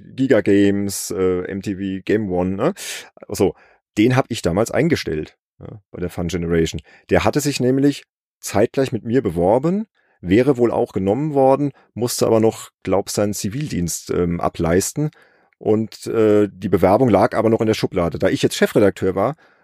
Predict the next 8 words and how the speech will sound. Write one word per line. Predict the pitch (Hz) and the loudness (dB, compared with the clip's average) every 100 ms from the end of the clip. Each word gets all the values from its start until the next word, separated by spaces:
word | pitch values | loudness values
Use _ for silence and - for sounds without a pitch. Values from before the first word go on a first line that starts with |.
| _ | _
und | - 113 113 | -4 -4 -4
wir, | 104 110 107 | 0 2 2
wie | 104 | 0
gesagt, | 95 110 - 101 | 2 0 0 -4
äh, | 101 104 92 92 - - - | 0 0 -2 -8 -14 -16 -6
krasse | 123 117 110 | -4 -2 -4
Personalmangel | 104 98 110 95 104 165 95 95 92 | -8 -4 -2 2 2 2 2 0 0
hatten, | - 131 | -4 -8